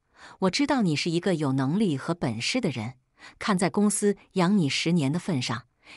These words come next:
也帮公司度过如今的难关。这话说的可真是好听。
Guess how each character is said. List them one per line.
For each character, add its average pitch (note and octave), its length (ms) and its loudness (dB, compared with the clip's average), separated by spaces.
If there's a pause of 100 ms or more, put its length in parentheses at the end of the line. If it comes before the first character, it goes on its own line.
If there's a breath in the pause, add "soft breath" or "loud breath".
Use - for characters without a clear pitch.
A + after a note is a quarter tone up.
也 G3 140 6
帮 F#3+ 180 2
公 A3 160 2
司 G#3+ 200 0
度 G#3+ 180 0
过 D3 240 0
如 D3+ 220 -2
今 C4+ 200 4
的 A#3+ 120 4
难 C3 240 0
关。 D#3+ 260 -2 (640)
这 G#3 120 4
话 F3+ 200 2
说 F3+ 220 0
的 D3+ 100 0
可 C3+ 200 -6
真 G3+ 200 2
是 A3+ 120 0
好 G#2+ 240 -6
听。 D3+ 260 -4